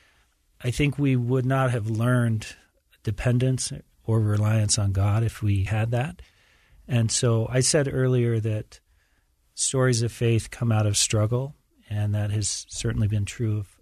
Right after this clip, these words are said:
of our experience in writing this book. But in the end, we look back on it now, and we're better able to see that the manna comes. Our prayers have been answered, and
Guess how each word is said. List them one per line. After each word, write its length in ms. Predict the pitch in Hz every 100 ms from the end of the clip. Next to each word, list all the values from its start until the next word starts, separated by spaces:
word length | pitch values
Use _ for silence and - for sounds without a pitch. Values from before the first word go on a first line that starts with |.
| -
of 120 | 104
our 140 | 107 101
experience 580 | 95 - 104 98 98
in 100 | 110
writing 320 | 101 104 104 104
this 180 | 104
book. 340 | - 107 113 -
But 260 | 107 101 - _ _ _ _ _ _
in 180 | 135 117
the 160 | 117 120
end, 240 | 135 120
we 120 | 110
look 280 | 107 110 -
back 260 | 120 139 120
on 120 | 110
it 120 | 90
now, 480 | 113 123 113 104 98
and 320 | 120 101 104 123
we're 120 | 104 104
better 300 | 110 113 107
able 220 | 107 107
to 120 | -
see 460 | - - 98 95 95 _ _ _ _ _ _ -
that 440 | 104 101 98 98 - _ _ _ _ _ _ -
the 120 | 107
manna 560 | 104 107 107 104 104 - _ _ _
comes. 640 | - 110 104 104 120 - - _ _ _ _ _ -
Our 160 | 113
prayers 460 | 113 - 107 107 -
have 100 | 98
been 160 | 98
answered, 500 | 98 98 - 107 107
and 240 | 101 98